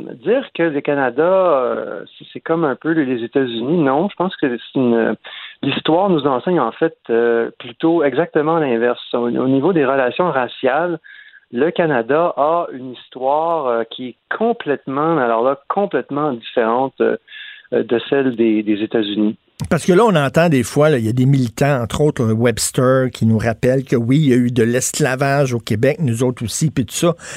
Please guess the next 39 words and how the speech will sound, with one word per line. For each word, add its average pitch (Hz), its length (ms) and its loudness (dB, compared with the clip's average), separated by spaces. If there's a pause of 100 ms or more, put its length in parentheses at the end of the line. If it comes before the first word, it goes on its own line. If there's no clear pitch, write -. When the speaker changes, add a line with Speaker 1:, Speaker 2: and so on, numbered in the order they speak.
(160)
Speaker 2:
mais - 100 -6
que 180 160 -2
ça - 160 -2
n'a - 60 -6
rien 143 420 2
à 107 100 -2
voir, 143 400 2
l'esclavage 135 680 -2
qu'il 131 100 0
y 120 40 2
a 131 40 2
eu - 40 2
au 135 40 0
Québec 131 400 -2
et 143 40 2
au 127 40 0
Canada 123 420 0
par 110 160 -2
rapport 147 400 0
à, 104 120 -4 (420)
à, 135 260 -2
au 147 140 -2
problème 135 540 2
de, 127 280 0
de 117 120 0
l'esclavage 127 520 0
aux 120 60 -2
États-Unis. 107 640 0 (1080)
Speaker 1:
Absolument. 160 680 0
Et 123 120 2
d'ailleurs, 160 460 2
euh, 131 440 0
il 139 80 -10
y 135 100 0
a 127 160 2
douze 196 500 -2
millions 170 380 2
de, 139 340 2
de, 123 140 0